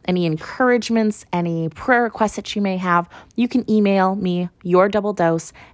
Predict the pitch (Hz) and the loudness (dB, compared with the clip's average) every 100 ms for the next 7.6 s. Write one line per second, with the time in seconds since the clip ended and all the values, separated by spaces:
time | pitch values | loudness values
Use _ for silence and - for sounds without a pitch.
0 | - 175 - 180 170 170 - 170 165 - | -2 -2 -2 -4 -2 -2 -2 0 0 0
1 | - 160 160 - - - 294 - 311 262 | -2 -2 -2 -6 -10 0 0 2 -2 -2
2 | - 240 240 233 233 226 277 - 254 240 | 0 0 2 0 -4 -4 -6 -2 -2 0
3 | 226 214 - 190 196 - - 185 180 175 | 0 -2 0 0 0 -6 -6 -2 -2 -2
4 | 190 - 196 - 185 - 185 - 160 - | -4 -4 -6 -4 -6 -2 -4 -4 -8 -2
5 | 185 185 190 185 180 175 170 160 160 160 | -2 0 -4 -4 -6 -6 -6 -4 -4 -6
6 | - - - 170 180 180 170 160 - 170 | -10 -20 -6 0 0 0 2 2 0 -4
7 | 185 175 160 - 175 175 | 0 2 0 0 -6 -6